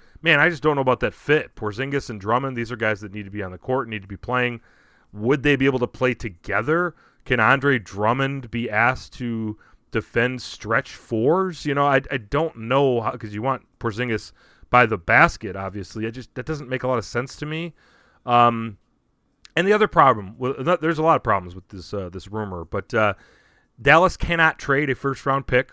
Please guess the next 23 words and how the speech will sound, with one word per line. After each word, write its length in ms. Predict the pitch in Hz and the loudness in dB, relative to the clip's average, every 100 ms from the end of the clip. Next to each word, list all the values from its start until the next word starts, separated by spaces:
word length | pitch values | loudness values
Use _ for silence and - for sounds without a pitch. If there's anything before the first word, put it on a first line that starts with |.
| - | -10
over 180 | 127 117 | -6 -4
the 100 | 110 | -4
next 160 | 117 | -4
five 300 | - 110 113 | 0 0 0
years. 240 | 104 101 101 | -2 -6 -6
They've 180 | 107 | -8
traded 300 | - 117 113 | -2 -2 0
the 80 | 107 | -4
twenty-one 680 | - 117 117 110 110 113 117 _ _ - | -8 -6 -4 -2 -4 -4 -8 _ _ -12
and 140 | 110 | -12
twenty-three 580 | - 120 110 - 110 127 | -6 -4 -4 -6 -6 -4
deals 540 | 127 143 156 160 - _ _ - | -2 0 0 -2 -8 _ _ -14
to 60 | - | -8
the 80 | |
New 100 | 123 | -2
York 220 | 127 120 110 | 2 2 0
Knicks, 180 | 135 | -4
and 80 | 131 | -4
because 240 | 120 160 147 | -4 -4 -4
of 60 | |
the 60 | 123 | -6
Stepien 500 | - 160 160 131 107 | -2 0 0 -4 -2
rule, 320 | 110 104 101 | 0 0 -2